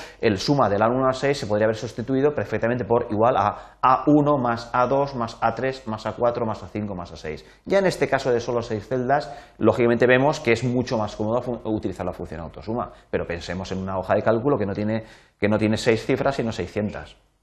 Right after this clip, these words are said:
o seis mil, ¿de acuerdo? En estos casos, lógicamente, vemos la potencia de la utilización de las funciones.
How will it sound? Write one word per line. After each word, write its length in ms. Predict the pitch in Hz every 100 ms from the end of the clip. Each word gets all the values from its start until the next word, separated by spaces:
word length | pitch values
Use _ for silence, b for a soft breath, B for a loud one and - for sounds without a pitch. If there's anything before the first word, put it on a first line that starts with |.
| -
o 100 | -
seis 200 | - 104
mil, 420 | 135 104 78 - _ _
¿de 140 | -
acuerdo? 320 | 104 120 139 143 B B B
En 140 | 98
estos 200 | 104 131
casos, 280 | - 110 117
lógicamente, 420 | 107 107 104 104
vemos 320 | 107 110 113
la 220 | 123 127 123
potencia 840 | 117 139 143 117 - 117 120 120 B -
de 100 | 127
la 80 | 113
utilización 720 | 104 104 92 92 107 101 98 b b -
de 100 | 101
las 160 | 90 -
funciones. 840 | 82 80 78 78 69 - _ _